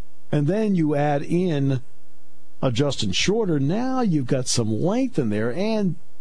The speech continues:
to be honest with you, a guy like, um, Daniel George, he's six two. Now you've got some bigger receivers out there.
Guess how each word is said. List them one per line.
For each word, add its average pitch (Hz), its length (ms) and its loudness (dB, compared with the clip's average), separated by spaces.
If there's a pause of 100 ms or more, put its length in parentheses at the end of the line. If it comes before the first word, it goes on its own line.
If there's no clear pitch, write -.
(140)
to 143 100 0
be 117 180 0
honest 156 320 -2
with 113 100 0
you, 120 160 0
a - 40 0
guy 135 260 0
like, 139 400 0
um, 123 480 0 (1300)
Daniel 143 300 0
George, 175 360 0
he's 233 160 0
six - 300 0
two. 254 380 0 (1500)
Now 277 300 0
you've 214 200 2
got 180 180 0
some 147 160 2
bigger 143 280 2
receivers 147 720 2
out 92 240 0
there. 78 300 -2